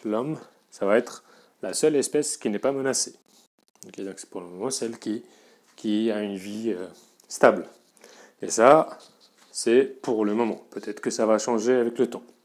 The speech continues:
Ou alors, ça va changer. Donc, on va voir. Entre parenthèses, c'est une blague. La proximité entre le chimpanzé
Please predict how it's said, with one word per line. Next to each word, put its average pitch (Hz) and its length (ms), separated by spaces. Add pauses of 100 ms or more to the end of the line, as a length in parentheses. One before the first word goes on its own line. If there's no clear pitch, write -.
(720)
Ou 98 140
alors, 98 440 (160)
ça - 200
va 95 120
changer. 110 320 (260)
Donc, - 140
on 123 140
va 123 120
voir. 92 280 (1900)
Entre - 180
parenthèses, 98 400
c'est 120 80
une 113 100
blague. 104 260 (4000)
La 131 120
proximité 147 760
entre 143 540
le 104 100
chimpanzé 127 840